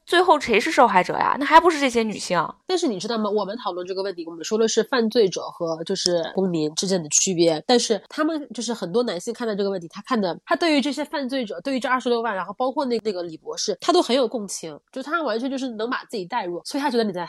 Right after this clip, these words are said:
Speaker 2: 你在说他。
Speaker 1: 对，他们就自动抱团了，你知道吗？他们马上就说：“我不是，我没有，我从来不看这些。”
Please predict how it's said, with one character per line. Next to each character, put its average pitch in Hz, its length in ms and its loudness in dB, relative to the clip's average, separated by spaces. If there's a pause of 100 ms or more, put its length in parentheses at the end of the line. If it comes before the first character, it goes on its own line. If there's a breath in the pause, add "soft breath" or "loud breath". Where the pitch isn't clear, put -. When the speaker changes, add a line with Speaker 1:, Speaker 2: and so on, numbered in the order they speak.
(140)
Speaker 2:
你 190 60 -14
在 180 100 -8
说 175 160 -8
他。 165 160 -12 (220)
Speaker 1:
对， 311 180 12
他 294 120 10
们 320 100 2
就 330 80 6
自 320 160 2
动 285 160 8
抱 269 160 10
团 165 260 6
了， 208 240 8
你 185 80 -4
知 180 80 4
道 185 140 10
吗？ 180 160 6
他 277 80 8
们 311 80 10
马 190 100 4
上 226 100 2
就 233 80 0
说 240 160 6 (220)
：“我 151 140 4
不 175 140 -2
是， - 200 0
我 156 180 2
没 151 220 0
有， 180 140 6
我 156 100 4
从 - 240 -4
来 180 80 8
不 180 120 -2
看 - 220 -4
这 147 120 0
些。” - 240 0